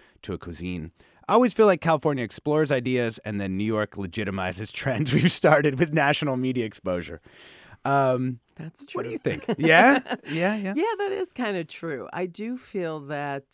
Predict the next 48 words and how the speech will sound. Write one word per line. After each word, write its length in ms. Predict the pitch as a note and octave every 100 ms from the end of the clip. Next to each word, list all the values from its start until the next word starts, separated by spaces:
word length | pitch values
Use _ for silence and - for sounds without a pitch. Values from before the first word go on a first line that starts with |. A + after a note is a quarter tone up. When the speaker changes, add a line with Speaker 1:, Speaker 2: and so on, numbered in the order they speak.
| -
Speaker 2:
um, 400 | C#3 C#3 C3 -
like 160 | G#3+ G#3+
I 40 |
s-, 240 | A#3 - - -
said 240 | G#3+ F#3
earlier, 180 | G3+ G3
it's 200 | - F#3
just 200 | B3 B3 B3
more 320 | G#3+ F3+ -
authentic 440 | D#3+ - F3 G3
and 100 | E3
organic 640 | D3 C#3 - G#2 C#3 A3+ -
out 180 | G#3+ A#3
here. 380 | A3+ A#3+ B3 B3+ _ _ _ _ -
And 120 | D#3
I 80 | D3+
feel 240 | - E3+
like 200 | D#3+ C#3+
in 80 | D3
New 100 | C#3+
York, 320 | C3+ C3+ C3+
it's, 220 | A#2+ - -
like, 200 | - -
really 260 | C3 D3 C3
intentional. 760 | B2+ - C#3 - D3 C3+ C3 B2+
We're 160 | C3+
gonna, 680 | C3 C#3 C3 B2+ B2+ C3 -
you 120 | - B2+
know, 200 | A2+ G#2+ -
take 320 | E3+ C#3 -
this 320 | B2+ C3 -
and, 320 | D2 - - -
um, 340 | C2 - - _
you 140 | -
know, 180 | - - -
we're 80 | B2+
gonna 340 | D3 B2+ B2 -
make 260 | C3+ C#3 B2+
it 260 | A#2+ B2+ _
commercial 1080 | C3+ D#3 E3+ E3 - D3+ D3 C#3 C3+ C3+ -
or, 480 | B2 B2 A#2+ A2+ - _ _ _ _ _ _ _ _
you 100 | D3+
Speaker 1:
Yeah. 60 |
Speaker 2:
know, 40 | A#2+
something 340 | - C#3+ C3+
like 200 | C3 B2
that. 260 | - - -
Speaker 1:
Yeah, 100 | F2